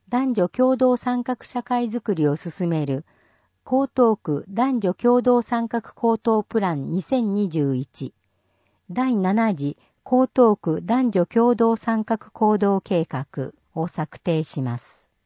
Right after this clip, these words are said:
この度、その素案の概要をお知らせし、パブリックコメント、意見募集を実施します。素案に対するご意見をぜひお聞かせください。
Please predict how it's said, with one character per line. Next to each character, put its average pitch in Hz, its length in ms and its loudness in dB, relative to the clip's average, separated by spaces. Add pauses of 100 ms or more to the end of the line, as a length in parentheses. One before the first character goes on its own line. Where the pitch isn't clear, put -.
(600)
こ 226 140 -6
の 262 140 0
度、 147 360 -2 (240)
そ - 180 -6
の 254 160 0
素 233 220 -2
案 240 200 0
の 226 120 0
概 226 260 -2
要 214 300 2
を - 20 4
お 196 80 2
知 196 140 -8
ら 185 120 -2
せ 180 160 -2
し、 151 260 -6 (420)
パ 180 100 -4
ブ 233 160 0
リ 269 120 -2
ッ - 60 -10
ク 247 140 -4
コ 247 160 2
メ 180 160 0
ン 147 80 -4
ト、 - 260 -12 (360)
意 226 120 -2
見 190 320 -2
募 143 160 -2
集 147 480 -4 (320)
を 175 160 2
実 170 240 -6
施 190 200 -4
し - 180 -6
ま 143 160 -4
す。 - 220 -20 (580)
素 208 240 -2
案 254 200 0
に 254 120 -2
対 247 260 -2
す - 160 -8
る 175 120 -2
ご 180 160 2
意 226 80 -2
見 165 380 -2
を 143 180 -4
ぜ 233 200 0
ひ 208 160 -2
お 151 120 -2
聞 - 120 -20
か 190 140 -6
せ 170 160 -4
く - 120 -8
だ 147 140 -4
さ 139 200 -8
い。 117 180 -10